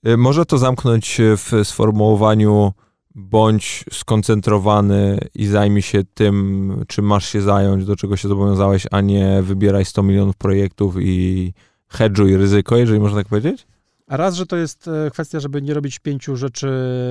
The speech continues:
Speaker 2: naraz, przynajmniej nie na etapie, kiedy jesteś początkującym przedsiębiorcą. A dwa, żeby naprawdę, e, poświęcić swoją energię na to, żeby taka uważność trochę biznesowa, jest takie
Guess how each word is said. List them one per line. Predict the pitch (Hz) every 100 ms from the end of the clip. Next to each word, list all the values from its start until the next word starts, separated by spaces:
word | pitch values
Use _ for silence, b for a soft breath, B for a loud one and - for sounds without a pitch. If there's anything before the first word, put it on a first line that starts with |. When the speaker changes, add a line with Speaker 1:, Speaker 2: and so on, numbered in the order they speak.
| 123
Speaker 2:
naraz, | 127 120 127 185 - _ _ 156
przynajmniej | - 135 135
nie | 135
na | 131
etapie, | 123 120 120
kiedy | 117 127
jesteś | 117 120
początkującym | - 135 120 127 113 120
przedsiębiorcą. | 120 - 123 113 151 175 185 _ _
A | 131
dwa, | 127 123 151 185 -
żeby | 139 139 156 156 151 147
naprawdę, | 147 151 151 151 151 151 - _ _ _ _ -
e, | 135 139 139 139 139 139 139 147 156
poświęcić | 160 - 170 156 156 -
swoją | 156 156 151
energię | 143 147 151 143 151 143
na | 135 143
to, | 156 139
żeby | 139 135 139 139 135 - _ _ _ _ _ _ _ _ _ _ _ _ _ _ -
taka | 127 147
uważność | 165 143 202 131 113
trochę | 127 107
biznesowa, | 107 107 107 110 98 104
jest | 113
takie | 123 123 117 113 113